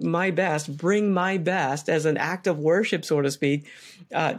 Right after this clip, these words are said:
to God and really promote this thing really well. So again, timing really helps us. When we get that right,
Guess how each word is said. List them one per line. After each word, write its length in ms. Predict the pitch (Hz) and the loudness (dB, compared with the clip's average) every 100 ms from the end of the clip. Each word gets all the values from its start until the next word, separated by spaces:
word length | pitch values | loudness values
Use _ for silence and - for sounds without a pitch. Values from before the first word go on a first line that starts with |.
| - | -2
to 100 | 151 | 0
God 400 | 170 196 165 156 | 0 2 2 2
and 160 | 143 | 2
really 240 | 156 165 170 | 2 2 0
promote 360 | - 151 165 | 0 2 2
this 140 | 160 147 | 0 -2
thing 180 | 147 | -2
really 200 | 143 139 | 0 0
well. 400 | 131 160 143 135 - - - _ | 2 2 0 -2 -8 -20 -20 _
So 140 | - 170 | -2 0
again, 240 | 175 151 | 2 -2
timing 500 | 147 185 214 185 170 | -2 -2 0 0 0
really 220 | 175 180 | 2 2
helps 300 | 156 165 160 | 2 -2 -2
us. 120 | 160 | -2
When 120 | 160 156 | 0 0
we 80 | |
get 160 | 175 185 | 0 0
that 160 | 165 151 | 0 0
right, 420 | 160 151 139 | 2 2 0